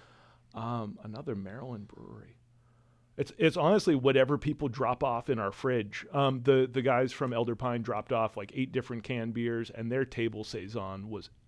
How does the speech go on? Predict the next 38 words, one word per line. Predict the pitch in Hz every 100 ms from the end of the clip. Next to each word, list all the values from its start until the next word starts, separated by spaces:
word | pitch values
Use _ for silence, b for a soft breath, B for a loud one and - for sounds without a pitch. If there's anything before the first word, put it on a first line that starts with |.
| -
out | 139 104
of |
control | 101 104 110 92
good. | 110 98 98 - b b b b
It | 147 143
just, | 143 131 - 98
for | 165 143
a |
beer | 120 131 139
that, | 120 117 -
I |
forget | 120 117 117
what | 110
it | 107
was, | 110 101
three | - 131
point | 117 120 110
something | 123 131 117
percent | 110 101 113
alcohol, | 104 110 110 104 101 98 b b b b
had | b 123 113 107 - -
mouthfeel, | 120 139 135 - 131 113 107
body, | 127 127 120 110
character. | 104 - 151 135 120 - 110
It | 110
didn't | 139 143 147
taste | - 131 120 - -
thinned | 147 131 123
out. | 120 117 117 - - -
Um, | 113 107 107 101 b b b b
I'm | 156 185
a |
big | 120 143 131
advocate | 123 127 127 147 131
of | 117 104
beers | 113 113 117 117 - -
that | 110
drink | - 113